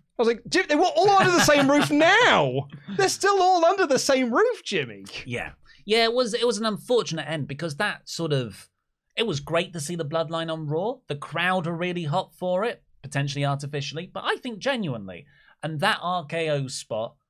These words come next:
Speaker 2: was perfectly timed, didn't see it coming, and that the pull-apart brawl was pretty cool. But then, yeah, like, you're like, "I've seen Raw before. I almost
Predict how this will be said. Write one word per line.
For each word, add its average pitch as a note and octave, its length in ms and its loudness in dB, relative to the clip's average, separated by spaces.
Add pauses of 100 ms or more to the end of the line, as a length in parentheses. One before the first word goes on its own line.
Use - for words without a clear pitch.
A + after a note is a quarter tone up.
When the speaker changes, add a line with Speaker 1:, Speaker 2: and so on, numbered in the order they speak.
(180)
Speaker 2:
was C#3 180 -4 (120)
perfectly D#3 560 -4
timed, A2 400 -12
didn't D3+ 240 -8
see B2+ 160 -6
it G2+ 160 -12
coming, F#2+ 400 -14 (360)
and B2+ 160 -6
that C#3+ 140 -12
the D#3+ 80 -8
pull-apart C#3+ 540 -4
brawl C3+ 200 -6
was A#2+ 280 -12 (200)
pretty C#3 400 -6
cool. - 380 -20 (560)
But C3+ 120 -10
then, D3+ 200 -8
yeah, F3 180 -6
like, B2+ 220 -8
you're C3 100 -14
like, G#2 300 -20 (420)
"I've E3+ 140 -10
seen C#3+ 300 -6
Raw F#2+ 160 -12
before. F#2+ 480 -14 (140)
I D3 60 -6
almost D#3+ 480 -10